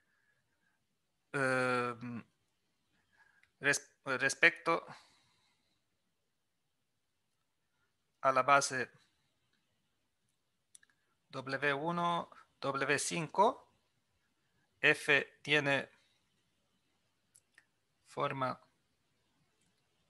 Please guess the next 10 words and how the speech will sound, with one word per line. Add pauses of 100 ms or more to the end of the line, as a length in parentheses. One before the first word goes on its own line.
(560)
de
Jordan, (2250)
em, (4000)
que
es
una
otra
matriz
a
gorro,